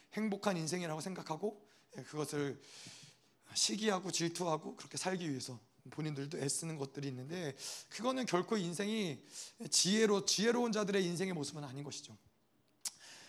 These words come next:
자, 그래서 우리가 오늘 좀 지혜와 이 총명에 대해서 좀 나눌 텐데, 지혜와 총명, 그리고 또 다음 주에는 지혜와 계시를 풀 건데, 좀 오늘은 원래 뭐 이거를 같이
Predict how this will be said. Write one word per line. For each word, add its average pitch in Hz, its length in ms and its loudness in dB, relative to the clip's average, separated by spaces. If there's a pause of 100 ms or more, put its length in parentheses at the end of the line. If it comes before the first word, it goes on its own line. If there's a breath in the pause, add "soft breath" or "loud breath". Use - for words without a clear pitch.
(180 loud breath)
자, 190 60 2
그래서 226 180 10
우리가 226 220 8
오늘 220 320 6
좀 240 160 4
지혜와 226 640 8
이 202 200 2
총명에 247 380 2
대해서 190 240 6
좀 214 140 0
나눌 175 180 2
텐데, 185 480 2 (260 loud breath)
지혜와 240 540 6
총명, 240 460 4
그리고 180 200 0
또 190 120 -4
다음 202 420 2
주에는 220 300 2
지혜와 208 400 4
계시를 156 420 2
풀 196 160 -8
건데, 190 200 -2
좀 208 160 0
오늘은 208 340 2
원래 202 440 4 (380 loud breath)
뭐 220 80 0
이거를 233 220 4
같이 - 680 4